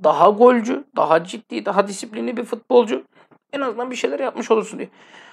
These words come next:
Allah şahidim ben herkesten o cümleyi bekliyordum. Hocam ben olsam Valencia'ya hani dört, beş, altı veren varsa satarım. Üstüne işte Berisha'dır, Tisserand'dır kurtulurum.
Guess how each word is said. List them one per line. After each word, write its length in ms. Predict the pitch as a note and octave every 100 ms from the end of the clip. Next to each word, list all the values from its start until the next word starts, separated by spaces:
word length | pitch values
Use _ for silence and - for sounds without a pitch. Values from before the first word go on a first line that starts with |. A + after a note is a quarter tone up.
| - -
Allah 260 | G#3 C4+
şahidim 340 | B3+ B3 B3 B3+
ben 100 | A#3+
herkesten 460 | C4+ B3+ A#3+ B3+
o 80 | C#4
cümleyi 320 | A#3 G#3+ E3+
bekliyordum. 380 | E3 D#3 D#3 E3
Hocam 260 | G#3+ F#3+ F3
ben 100 | G#3
olsam 280 | F#3 F#3+
Valencia'ya 640 | F3+ F#3 F3+ F3+ F3+ F3+ E3+
hani 280 | E3 - - _ _ -
dört, 260 | F#3 G3 G3
beş, 180 | F3 F3
altı 320 | E3 E3 E3
veren 320 | D#3+ D#3+ D#3
varsa 280 | F#3 D3 C#3+
satarım. 500 | F#3+ F#3+ G#3 A3 A#3 _ _ _ _ _ _ _ _ - _ _ - -
Üstüne 320 | F#3+ - A3
işte 220 | G3+ G3+
Berisha'dır, 560 | G3 G3+ G3 G3+ F#3 E3
Tisserand'dır 520 | - G3+ F#3 F3 -
kurtulurum. 680 | - F3 - B3+ C#4 -